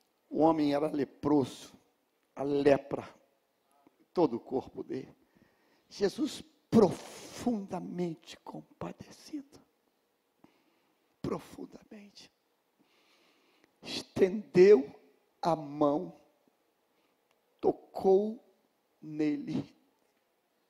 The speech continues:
e disse, "Eu quero." Os leprosos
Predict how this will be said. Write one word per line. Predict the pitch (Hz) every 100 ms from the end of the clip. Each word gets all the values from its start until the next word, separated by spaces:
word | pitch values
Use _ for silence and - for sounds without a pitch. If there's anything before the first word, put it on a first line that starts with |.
| _ _ _ _ _ _ _ -
e | 165
disse, | - 143 - - - - _ _ _ _ - - - _ _ _ _ _ _ _ _
"Eu | -
quero." | - - 262 247 - - - _ _ _ _ _ _ _ _ 160 _ _ _ _ _ _ _ _ _ _ _ _ _ _ _ _ _ _ _ _ _ _ _ _ _ _ _ _ _ _ _ _ _ _ _
Os | 151 127
leprosos | 139 143 123 131 139 123 113 - -